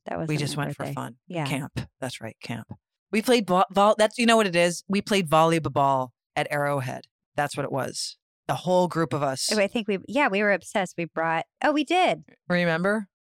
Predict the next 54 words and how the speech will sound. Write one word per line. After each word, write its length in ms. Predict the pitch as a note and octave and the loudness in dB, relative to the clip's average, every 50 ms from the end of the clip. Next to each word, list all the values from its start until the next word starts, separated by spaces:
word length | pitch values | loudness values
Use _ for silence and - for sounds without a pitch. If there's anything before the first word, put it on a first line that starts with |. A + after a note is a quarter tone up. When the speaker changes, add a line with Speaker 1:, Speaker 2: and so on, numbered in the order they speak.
| _ _ - | _ _ -2
Speaker 1:
And 120 | C4+ C#4+ | 0 2
remember 400 | D4 C#4+ C#4+ D4+ E4+ F#4+ G4+ G4+ | 2 4 4 4 4 4 2 2
the 120 | E4+ D#4 B3 | 2 2 2
magical 540 | A3 G3+ G3 G3+ G#3+ G#3 B3 A#3+ - A3+ G#3+ | 2 2 0 0 0 -2 -2 -2 0 0 0
little 220 | G#3 G3+ G3 F#3 | 0 0 0 2
lesbian 440 | F3+ F3 E3+ E3+ - G#3 G#3 G3+ F#3 | 2 0 0 0 -2 -2 0 -2 -2
came 160 | - - F#3 | -2 -2 -2
out 120 | F3+ F3 E3+ | -2 0 -2
of 80 | E3+ | -2
the 80 | E3+ D#3+ | -4 -6
forest? 460 | - - D#3+ D#3 D#3 E3 F#3+ G3 - - | -4 -4 -2 -2 0 2 4 4 4 2
Speaker 2:
<laughs> 40 | - - - - - - D#4+ D#4 C#4 - - | 2 -2 -8 -8 -2 2 4 4 4 2 2
Yeah. 440 | C#4 C#4+ C#4 - - - B3+ B3 B3+ - _ - A3+ A3+ A#3 | 2 2 2 2 0 0 0 0 0 -2 _ -2 0 0 0
Speaker 1:
We 120 | A3+ B3 C#4 | 0 0 2
were 140 | - F#4+ G4 | 2 4 4
in 120 | F#4+ D#4 | 2 2
the 40 | C4+ | 0
middle 160 | A#3+ A#3+ A#3 A3 F#3+ | 0 0 0 0 0
of 100 | G3+ F#3+ | 0 -2
nowhere, 400 | G3 G#3 A3 G#3+ G#3 G3+ F3+ D3+ | 0 0 2 2 2 2 2 2
and 80 | E3 F#3 | 2 0
all 120 | G3+ G#3 | 0 0
of 40 | G#3+ | -2
a 20 | A3+ | -4
sudden 140 | - A#3+ | -4 -4
it 40 | G3 F#3 | -4 -4
was 60 | F#3 | -4
like, 140 | G#3 G3 - _ - | -6 -6 -6 _ -4
"Dee, 120 | A4+ A4 - - | -4 -4 -4 -4
dee, 80 | - E4+ | -8 -8
dee, 160 | E4 E4+ E4 D#4+ | -6 -4 -6 -6
dee." 80 | - - | -8 -16
She's 200 | - - - - - | -20 -20 -20 -12 -6
like, 160 | - F#4 D#4+ _ - - | -6 -6 -6 _ -2 0
"Oh, 140 | A4 A4+ G#4+ | 0 0 0
hi." 680 | - - - A4 A#4 B4+ C5 A#4+ G#4 D4+ A3+ G3 F3+ F3 _ _ _ _ _ - | -4 -4 -2 0 2 2 2 2 2 0 -2 -4 -8 -10 _ _ _ _ _ -2
Speaker 2:
Can 100 | - D#4+ | 0 2
I 60 | E4 | 4
get 100 | - - | 4 4
a 40 | - | 4
picture? 480 | - C#4 D#4 - - - B3 F3+ C#3 - _ _ _ _ _ _ _ _ _ _ _ _ _ _ _ _ _ _ - | 4 2 0 0 0 -2 -2 -4 -6 -8 _ _ _ _ _ _ _ _ _ _ _ _ _ _ _ _ _ _ -4
Speaker 1:
But 220 | G#3 C#4 B3 - | -2 -2 -2 -2
w-, 80 | - - - _ _ - | -6 -14 -16 _ _ -8
uh, 60 | A3+ - - | -8 -6 -4
we 160 | B3 C4 C4+ | -2 0 2
were 80 | D4 | 2
all 140 | D4+ D4 D4 | 2 2 2
like, 100 | D4 C4+ - | 0 -2 -2
"Where 160 | G#3 A3+ C4+ | -2 -2 -2
did 80 | D#4+ - | -2 -4
she 260 | - - - - D4+ | -8 -8 -10 -8 -4
<laughs> 40 | - | -2
just 320 | E4+ F4+ - _ - - - - - - - | -2 -2 -4 _ -20 -20 -14 -12 -8 -4 -2
go?" 100 | - - | 0 0